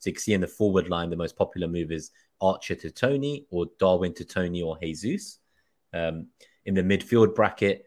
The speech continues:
the most popular moves are Bailey to Da Silva, as we said, Rashford to Rodrigo and Martinelli. Um, in the defensive side, it's a bit of a clusterfuck, I'm not gonna lie. So for anyone who's watching on YouTube and not pod, there's just a lot of money being moved around. But the primary bulk of it comes from Robertson moving to James,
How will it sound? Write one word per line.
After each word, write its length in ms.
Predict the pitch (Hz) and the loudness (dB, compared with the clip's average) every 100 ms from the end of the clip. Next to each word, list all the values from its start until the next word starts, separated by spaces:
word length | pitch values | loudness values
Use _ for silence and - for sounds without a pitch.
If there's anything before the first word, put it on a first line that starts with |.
| _ | _
the 80 | 90 | -4
most 180 | 90 - | -4 0
popular 320 | 107 - 90 | 0 2 0
moves 240 | 90 85 | 0 0
are 60 | 85 | -2
Bailey 240 | 78 110 92 | 2 2 2
to 120 | 82 | -4
Da 80 | 82 | -2
Silva, 320 | 98 92 87 | 0 2 2
as 100 | 85 | 0
we 80 | 85 | 0
said, 280 | 90 87 | 2 2
Rashford 360 | 85 85 - 85 | 2 -2 -4 -12
to 80 | - | -8
Rodrigo 400 | 82 85 82 82 | -8 -6 -4 -4
and 120 | 80 | -4
Martinelli. 720 | 80 78 82 98 107 104 104 _ _ _ _ _ | -8 -10 -4 0 2 0 -4 _ _ _ _ _
Um, 240 | 82 82 80 - | -4 -4 -4 -4
in 100 | 95 | 0
the 80 | |
defensive 560 | 90 90 131 120 - 92 | 0 0 0 0 -2 -4
side, 420 | - 80 78 82 - _ _ _ _ | -2 -2 -2 -4 -10 _ _ _ _
it's 140 | - 98 | -4 0
a 40 | |
bit 160 | 113 120 | 4 4
of 80 | |
a 60 | 104 | 2
clusterfuck, 640 | - 101 - 82 82 - | 2 0 0 -4 -4 -2
I'm 120 | 85 | -2
not 180 | 87 85 | -2 -2
gonna 140 | 87 85 | -4 -2
lie. 240 | 85 82 | 0 -2
So 220 | - 82 - - | -2 -4 -4 -6
for 80 | - | 0
anyone 200 | 104 110 | 4 4
who's 100 | 101 | 4
watching 300 | 101 92 95 | 2 0 -2
on 80 | 90 | 0
YouTube 380 | 95 90 92 85 | 0 0 -2 -2
and 100 | 85 | -2
not 220 | 87 - | -4 2
pod, 300 | 101 85 - _ _ _ _ _ | 4 4 2 _ _ _ _ _
there's 140 | 101 98 | 0 2
just 140 | 110 | 6
a 60 | 104 | 10
lot 220 | 107 104 | 12 10
of 80 | 98 | 8
money 180 | 92 | 4
being 220 | 87 85 87 | 2 -2 -2
moved 220 | 85 85 | -4 -2
around. 260 | 82 78 | -4 -4
But 220 | - - - | -6 -8 -10
the 80 | |
primary 500 | - 143 131 123 110 | -4 -2 0 0 0
bulk 380 | 95 - 95 - | 0 2 2 2
of 80 | 95 | -4
it 180 | 92 - | -4 -4
comes 220 | 87 82 | -8 -8
from 180 | 85 82 | -8 0
Robertson 520 | 98 101 - 104 101 | 2 0 -4 -6 -4
moving 260 | 90 82 80 | -4 -6 -12
to 100 | - | -8
James, 540 | 92 90 90 85 | -4 -2 -4 -8